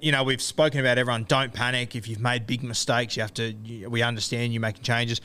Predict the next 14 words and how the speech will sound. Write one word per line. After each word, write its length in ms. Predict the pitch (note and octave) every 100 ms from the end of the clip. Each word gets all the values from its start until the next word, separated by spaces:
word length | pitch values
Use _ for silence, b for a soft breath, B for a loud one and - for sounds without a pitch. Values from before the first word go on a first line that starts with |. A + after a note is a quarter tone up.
| B B
I 80 | D3
think 180 | F3+ F#3
the 80 | E3+
one 460 | C3 C#3 D3+ D3+
injury 420 | D#3 C#3 C3 B2+
that 120 | B2 A2
has 120 | -
happened 340 | A#2+ A#2 B2
that 60 | A2+
it 100 | G#2
really 280 | A2 A#2 G#2+
forces 480 | - A#2+ A#2 B2 -
people's 400 | A2+ G#2+ A2 -
hand 380 | A#2+ C#3+ F#3+